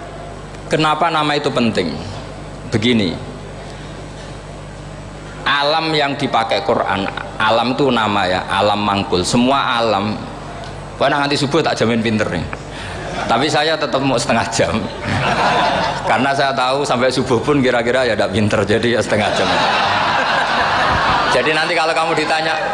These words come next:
"Kenapa tidak pinter?" "Mari Gus Bak mulangi mau setengah jam." <laughs> Punya alasan. Kalau sampai subuh kok gak pinter kan, goblok banget nganti subuh orang pinter. <laughs>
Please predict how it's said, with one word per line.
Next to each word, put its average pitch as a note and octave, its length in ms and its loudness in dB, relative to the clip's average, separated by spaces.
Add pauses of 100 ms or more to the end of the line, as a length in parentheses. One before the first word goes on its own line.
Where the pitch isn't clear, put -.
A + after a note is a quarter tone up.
"Kenapa F#3+ 320 2
tidak D3+ 160 0
pinter?" D#3 260 0 (300)
"Mari D3+ 160 2
Gus E3 160 0
Bak D#3 160 2
mulangi D#3 320 2
mau D3 80 0
setengah C#3 320 2
jam." B2 160 2 (800)
<laughs> A2+ 720 0
Punya B2 240 4
alasan. A2+ 480 0 (2500)
Kalau G#2 200 2
sampai A#2 280 2
subuh C3+ 400 2
kok G#2 120 0
gak A2 80 -2
pinter B2+ 240 2
kan, G#2 160 0
goblok C3 320 0
banget D#3 280 2
nganti C3+ 200 0
subuh C3+ 280 4
orang A2+ 120 2
pinter. A#2+ 320 2
<laughs> - 40 -4